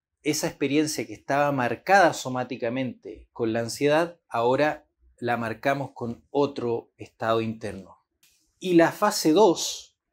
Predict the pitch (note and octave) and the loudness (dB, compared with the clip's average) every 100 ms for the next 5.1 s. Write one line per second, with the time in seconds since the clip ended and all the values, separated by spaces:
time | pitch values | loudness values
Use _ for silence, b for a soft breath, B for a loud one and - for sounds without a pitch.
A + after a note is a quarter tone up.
0 | _ - D3 C#3+ C3+ - F3+ - G#3 - | _ -6 -4 -4 -4 -6 -6 -4 -4 -2
1 | D3+ D3+ C#3+ - C#3+ C#3 C#3 _ _ _ | 0 -2 -4 -6 -4 -4 -6 _ _ _
2 | F3+ F3 F#3 D#3 C3 - F#3+ F#3 F3+ - | -2 2 2 2 0 -2 0 0 -4 -6
3 | C#3+ C#3+ C3+ - F#3+ G#3+ C3+ - A2 A2 | -8 -6 -8 -6 -2 0 0 -4 -4 -4
4 | A#2 - B2+ B2 A#2 - C#3 C3+ C3+ C#3 | -4 -6 -8 -6 -6 -4 0 0 -2 -10